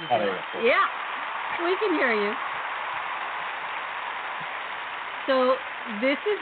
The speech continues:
Speaker 1: Brennan. Brennan, can you tell us where you're from? I, I know, but our listeners may not know.
Speaker 2: Yeah, that makes sense. Uh, okay,
Speaker 1: <laughs>
Speaker 2: so I'm in Northern Ontario, and it's so far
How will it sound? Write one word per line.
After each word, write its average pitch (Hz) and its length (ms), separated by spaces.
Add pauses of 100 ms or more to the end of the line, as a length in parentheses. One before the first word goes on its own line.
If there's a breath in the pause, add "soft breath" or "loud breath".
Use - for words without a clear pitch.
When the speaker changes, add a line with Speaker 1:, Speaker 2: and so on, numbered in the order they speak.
Speaker 1:
Brennan. 285 420
Brennan, 311 360
can 302 120
you 302 120
tell 285 180
us 285 60 (100)
where 277 120
you're 269 200
from? 269 340
I, 220 140 (460)
I 311 160
know, 240 320 (120)
but 226 140
our 233 120
listeners 214 400 (100)
may 175 100
not 165 220
know. - 120 (1800)
Speaker 2:
Yeah, 135 160
that 123 140
makes 95 280
sense. 82 120 (320)
Uh, 104 320 (120)
okay, 120 340
Speaker 1:
<laughs> - 100
Speaker 2:
so 98 400
I'm 101 120
in 123 180
Northern 98 280
Ontario, 87 640 (260)
and 85 220
it's 87 160
so 98 180
far 90 200